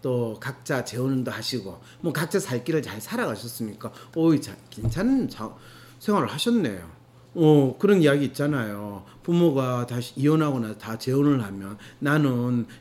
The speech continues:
두 부모로부터, 양부모로부터 양박이 아니라 두 배의 사랑을 받고 자랄 수 있다." 이렇게도 생각할 수 있잖아요. 이거를 불행으로 꼭 생각하지 말고 어떻게 내가 그걸 긍정적으로 생각하느냐에 달라질 수 있다는 거죠.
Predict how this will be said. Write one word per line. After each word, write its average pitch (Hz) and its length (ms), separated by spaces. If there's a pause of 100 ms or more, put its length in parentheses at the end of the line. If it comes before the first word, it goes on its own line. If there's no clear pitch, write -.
두 254 360
부모로부터, 185 1200 (120)
양부모로부터 233 1500 (180)
양박이 240 720
아니라 165 880 (240)
두 240 260
배의 311 340
사랑을 302 480
받고 185 360
자랄 131 300
수 - 160
있다." 107 340
이렇게도 226 320
생각할 190 340
수 156 140
있잖아요. 120 340 (560)
이거를 220 300
불행으로 277 420
꼭 165 100
생각하지 160 380
말고 110 640 (260)
어떻게 202 360
내가 131 320
그걸 120 220
긍정적으로 160 500
생각하느냐에 107 560
달라질 110 400
수 - 160
있다는 85 340
거죠. - 260